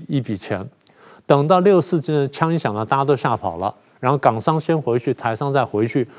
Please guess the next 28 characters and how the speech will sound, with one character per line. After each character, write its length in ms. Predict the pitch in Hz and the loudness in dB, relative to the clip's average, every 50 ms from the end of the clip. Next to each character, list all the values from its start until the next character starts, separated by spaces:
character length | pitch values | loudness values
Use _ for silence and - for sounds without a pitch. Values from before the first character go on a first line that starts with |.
| - - | -20 -6
然 120 | - 120 120 | -2 0 0
后 60 | 135 | 2
外 160 | 143 156 143 | 4 2 2
商 180 | 131 - 135 131 | 2 0 -2 -2
慢 160 | 135 135 123 | 0 0 0
慢 140 | 117 110 95 | -2 -2 -2
回 200 | - 104 104 110 | -2 -2 -4 -2
去。 200 | - - 127 117 - - - - - - - - - - | -2 -2 -4 -4 -4 -12 -20 -20 -20 -20 -20 -20 -20 -20
所 160 | - - 180 | 0 4 4
以 120 | 175 170 160 | 6 6 4
到 280 | 165 - 208 208 196 | 2 2 4 4 4
了 160 | 175 156 143 135 143 - _ | 4 4 2 0 -2 -10 _
这 140 | - 156 143 | -4 0 2
个 160 | 147 135 131 | 2 2 2
江 260 | 127 - 165 175 175 | 2 2 2 2 4
泽 140 | 160 160 139 | 2 2 2
民 160 | 143 143 143 | 2 0 0
上 180 | 135 - 156 139 | 0 0 0 0
来 80 | 131 | 2
要 100 | 135 139 | 0 0
巩 280 | 131 - 135 123 123 147 | 2 2 2 2 2 2
固 120 | 170 170 | 2 2
权 220 | - - 127 123 143 | 2 2 0 0 2
力 40 | |
的 60 | 143 120 | 0 0
时 120 | - 123 | 0 0
候 180 | 107 110 113 107 | -2 0 -2 -2
呢， 180 | 104 98 92 | -4 -6 -8